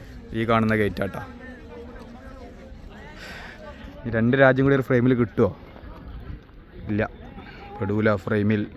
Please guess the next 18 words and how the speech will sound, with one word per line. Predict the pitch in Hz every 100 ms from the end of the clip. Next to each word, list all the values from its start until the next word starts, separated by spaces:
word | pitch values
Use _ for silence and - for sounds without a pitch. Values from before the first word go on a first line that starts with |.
| - -
അപ്പോൾ | 110 110
നമ്മളെന്തായാലും | 110 127 123 123
ഇവിടുന്ന് | 123 165 131
തിരിച്ചു | 127 110 - 127
പോവാണ്. | 123 123 185 - - - - - -
ഇവിടെ | 110 117
നമ്മളെ | 117 117 - 123
welcome | 120 120 147 131
to | 139 123
ഇന്ത്യ | 123 127 139
എന്നുള്ള | 135 127 131 117
ഒരു | 117
ബോർഡും | 123 127 139
കാര്യങ്ങളൊക്കെ | 135 123 123 -
ഉണ്ട്. | 214 233 - - - - - - - - - - - - - - - - - - - - - - - - - - - - - - - - - - - - - - - - - - - - -
കേറ്. | - 110 101 - - - - - - - - - - - - - - - - - - - - - - - - - - - - - -
അപ്പോൾ | 110 123
നമ്മൾ | 127 151